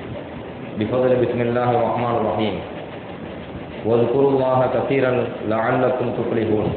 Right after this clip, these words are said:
صدق الله العلي العظيم. وقال نبينا محمد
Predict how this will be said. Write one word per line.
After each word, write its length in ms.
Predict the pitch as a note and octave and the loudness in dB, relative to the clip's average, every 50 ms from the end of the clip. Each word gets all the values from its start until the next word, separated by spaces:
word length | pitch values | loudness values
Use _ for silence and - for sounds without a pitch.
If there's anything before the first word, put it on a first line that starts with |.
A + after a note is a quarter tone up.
| - - - - - - - - - - - - - - - - - - - - - - | -4 -4 -6 -6 -8 -8 -8 -10 -10 -10 -12 -10 -10 -12 -12 -10 -12 -12 -12 -8 -4 -2
صدق 240 | A#2+ A#2+ A#2+ A#2+ A#2+ | 0 0 2 2 2
الله 360 | B2 A#2+ B2 A#2+ A#2 A#2+ A#2+ | 2 2 2 4 4 4 4
العلي 260 | A#2 A2+ A2 A2 A2+ | 4 4 2 2 2
العظيم. 340 | A2 G#2 G2+ - - - - - - - - - - - - - - - - - - - - - - - - - - - - - - - | 2 2 0 0 0 -2 -2 -4 -4 -6 -8 -8 -10 -10 -8 -6 -6 -6 -6 -6 -8 -8 -8 -8 -8 -8 -8 -8 -8 -8 -8 -6 -4 -4
وقال 280 | G#2 - B2+ C3 C3 B2+ C3 B2+ | -2 0 2 4 4 6 6 6
نبينا 380 | C3 C3+ C3 C3 C3 C3 C3 C3 C3 B2+ | 4 4 2 2 2 2 0 0 0 0
محمد 380 | - C3+ C3+ C3 C3 C3 B2+ | 0 0 0 0 2 2 2